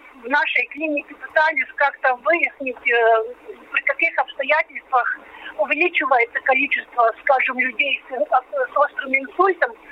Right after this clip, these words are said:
но могли только предполагать, что это может быть, э, ситуация, когда меняется, скажем, циклон на анти-, на антициклон. Но так научное объяснение этому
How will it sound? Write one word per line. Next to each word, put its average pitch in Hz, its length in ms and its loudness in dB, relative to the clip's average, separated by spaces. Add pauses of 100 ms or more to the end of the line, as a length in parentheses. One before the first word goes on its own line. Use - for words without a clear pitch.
(280)
но 302 260 2 (300)
могли 330 360 2
только 381 280 2
предполагать, 302 720 0 (680)
что 254 500 2 (320)
это 302 260 0 (420)
может 302 460 2
быть, - 280 0
э, 262 180 2 (1300)
ситуация, 269 600 0
когда 254 340 -2
меняется, 277 640 -4 (100)
скажем, 269 360 -2 (240)
циклон 311 400 2 (280)
на 302 100 0 (120)
анти-, 294 220 -6 (100)
на 302 140 2
антициклон. 285 800 -2 (540)
Но 269 220 2
так 381 200 2 (500)
научное 320 680 2 (280)
объяснение 294 920 2 (380)
этому 277 360 2